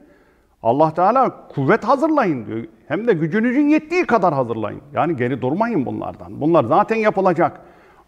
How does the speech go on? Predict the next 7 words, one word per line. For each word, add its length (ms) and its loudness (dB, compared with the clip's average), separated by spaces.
Ama 240 4
onun 280 -4
ötesinde 540 -6
her 220 -2
Müslüman 560 -2
bilecek 460 -2
ki 360 2